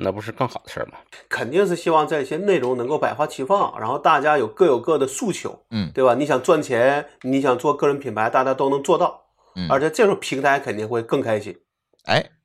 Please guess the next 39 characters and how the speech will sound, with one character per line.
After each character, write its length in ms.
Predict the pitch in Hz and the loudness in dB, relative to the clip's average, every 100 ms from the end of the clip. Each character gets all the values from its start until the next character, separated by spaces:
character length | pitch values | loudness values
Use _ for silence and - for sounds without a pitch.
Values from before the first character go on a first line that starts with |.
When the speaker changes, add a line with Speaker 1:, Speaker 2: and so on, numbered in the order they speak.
| _ - | _ -2
Speaker 3:
这 160 | 403 | 0
时 100 | 381 | 2
候 100 | 110 | 2
咱 140 | 104 95 | 0 -2
就 80 | 98 | -4
必 80 | |
须 140 | 95 107 | -8 -6
聊 120 | 78 | -4
到 120 | 82 | -4
YouTube 480 | 87 95 - 110 78 | -6 -10 -10 -10 -10
了。 80 | 65 | -12
Speaker 2:
嗯。 280 | - - - _ _ | -16 -20 -20 _ _
Speaker 3:
就 160 | 202 175 | -2 0
是 80 | |
小 180 | - 101 | 2 2
林 180 | 95 143 | 2 2
也 100 | 190 | 2
好， 300 | 127 78 76 | 2 0 -2
李 180 | 87 85 | -4 -6
船 180 | - 156 | -4 -2
长 160 | 139 | -2
也 80 | 87 | -4
好， 300 | 78 60 - | -4 -6 -8
他 160 | - 156 | -2 0
们 160 | 165 | 0
在 200 | 113 120 | 0 0
YouTube 520 | 104 123 185 - 196 127 | 0 -2 -6 -6 -6 -2
上 140 | 107 | -2
的 80 | 78 | -4
收 240 | - 98 | -8 -8
益 120 | 101 | -8
远 260 | 78 76 135 | -6 -4 -4
远 120 | 127 | -4
是 140 | 85 85 | -6 -4
大 240 | 98 85 | -2 -2
于 180 | 67 - - _ | -4 -16 -20 _
B 140 | - 82 | -14 -10
站 160 | 80 | -10
的， 80 | 80 | -10